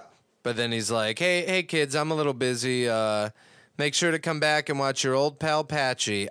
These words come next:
Ow, and more SpongeBob. Ow, Potty, get off me," 'cause he's, like,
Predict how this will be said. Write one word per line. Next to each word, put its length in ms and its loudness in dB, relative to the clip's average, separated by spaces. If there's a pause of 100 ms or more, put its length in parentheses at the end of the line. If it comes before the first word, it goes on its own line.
Ow, 300 -2
and 140 -2
more 160 0
SpongeBob. 760 -2 (380)
Ow, 420 0
Potty, 420 0
get 140 -4
off 260 -2
me," 220 -8
'cause 140 -10
he's, 180 -8
like, 340 -12